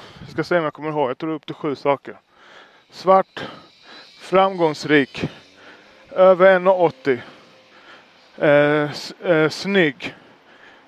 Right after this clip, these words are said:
eh, vad fan var det mer? Eh, singel, eh, nu är det fem, eh, heteros-, heterosexuell, eh,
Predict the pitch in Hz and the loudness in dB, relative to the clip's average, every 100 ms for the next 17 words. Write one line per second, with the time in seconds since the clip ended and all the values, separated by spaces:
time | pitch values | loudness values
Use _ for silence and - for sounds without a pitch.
0 | _ _ 165 151 143 147 147 151 - 170 | _ _ -2 2 4 4 2 0 2 2
1 | 160 165 160 131 113 - 180 160 151 156 | 2 0 2 0 -2 -4 2 4 4 2
2 | 135 - - 190 151 131 113 110 - - | -2 -6 2 2 2 -6 -10 -12 -18 -20
3 | - - - _ _ - - 147 147 156 | -20 -20 -20 _ _ -14 -6 -2 -2 -2
4 | 160 - 180 147 117 - - - - _ | -4 -2 0 0 -4 -20 -18 -18 -18 _
5 | - 156 143 131 - _ - 190 185 175 | -2 0 0 -2 -8 _ 0 2 2 -2
6 | 139 - - 175 202 - 151 165 147 - | -6 -16 -4 2 2 2 -6 -4 -4 0
7 | 160 120 120 _ _ _ - _ _ _ | 0 0 -4 _ _ _ -20 _ _ _
8 | _ _ _ - 147 135 135 127 | _ _ _ -8 -4 -2 -2 -2